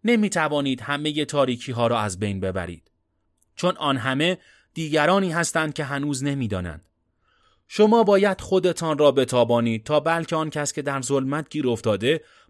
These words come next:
با کورسویی که شما تابانده اید در خروج را با تلاش خود بیابد. شما در این زنجیره انسانی یک تغییر ایجاد می‌کنید. خودتان را بالا می‌برید. باید متوجه بشوید چگونه با زیباترین شکل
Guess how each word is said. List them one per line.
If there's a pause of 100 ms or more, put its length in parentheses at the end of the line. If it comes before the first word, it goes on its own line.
با
کورسویی
که
شما
تابانده
اید
در
خروج
را
با
تلاش
خود
بیابد. (640)
شما
در
این
زنجیره
انسانی
یک
تغییر
ایجاد
می‌کنید.
خودتان
را
بالا
می‌برید. (420)
باید
متوجه
بشوید
چگونه
با
زیباترین
شکل